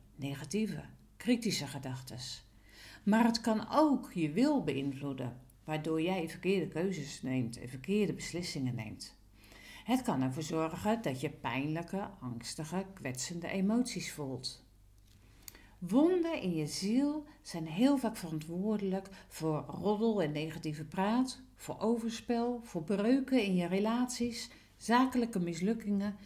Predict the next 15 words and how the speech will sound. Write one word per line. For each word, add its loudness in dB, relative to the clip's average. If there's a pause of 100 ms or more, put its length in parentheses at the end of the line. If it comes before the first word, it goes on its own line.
(280)
Maar 4
het 4
kan 6
ook 2
ziekte, -6
het -6
kan -2
kanker, 4
infecties 0
en -4
allerlei 4
chronische 4
slopende -2
ziektes -4
veroorzaken. -8